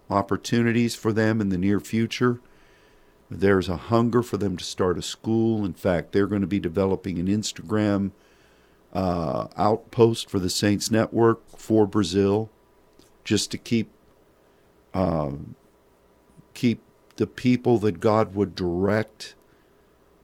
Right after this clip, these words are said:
uh, to keep them, uh, with an open place to see who we are and what, what God is doing. I'm, I'm just grateful,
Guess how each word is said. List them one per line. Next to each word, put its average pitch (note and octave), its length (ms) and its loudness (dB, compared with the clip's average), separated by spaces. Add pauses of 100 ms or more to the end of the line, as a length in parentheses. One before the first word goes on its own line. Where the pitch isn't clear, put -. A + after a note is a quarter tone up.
uh, - 140 -10 (260)
to - 140 -8
keep - 400 -4
them, G#2 680 0 (440)
uh, - 180 -14
with G#2 320 0
an G#2 200 0
open A2+ 500 4
place A2 460 2
to F#2+ 100 -2
see A#2+ 380 0
who G#2+ 180 0
we G#2 260 0
are F#2+ 300 2
and F2+ 180 -2
what, G2 300 2 (720)
what G#2+ 220 4
God G2 260 4
is E2+ 160 -2
doing. G2 540 0 (2000)
I'm, B2 440 2
I'm C3+ 140 -4
just C#3 280 -2
grateful, B2 580 0